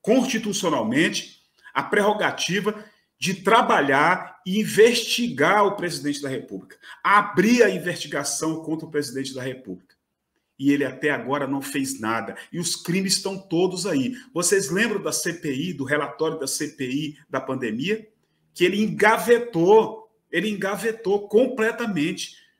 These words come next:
Olha a quantidade de crimes de corrupção dentro desse governo que ele não manda em nenhum momento investigar. Eu sei que é ruim, repito, o cara tá ali curtindo as férias dele.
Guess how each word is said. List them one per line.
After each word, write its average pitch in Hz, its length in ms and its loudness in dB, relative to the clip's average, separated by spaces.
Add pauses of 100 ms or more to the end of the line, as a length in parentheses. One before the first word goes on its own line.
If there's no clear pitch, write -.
(420)
Olha 240 180 0
a - 80 -6
quantidade 185 680 -2
de 147 440 -8 (380)
crimes 202 380 -2
de 131 100 -8
corrupção 170 720 -4
dentro 170 240 -4
desse 165 220 -4
governo 160 400 -2
que 180 100 -10
ele 180 120 -4
não 190 240 0
manda 180 500 -2
em 208 100 -2
nenhum 240 400 4
momento 196 460 -2
investigar. 165 760 -6 (1160)
Eu 156 140 -2
sei 160 260 0
que 165 160 -6
é 160 40 0
ruim, 160 360 0
repito, 180 640 -4
o - 40 -18
cara 170 260 -4
tá 175 160 -6
ali 170 260 -6
curtindo 180 420 -12
as 170 120 -8
férias 165 340 -2
dele. 151 460 -4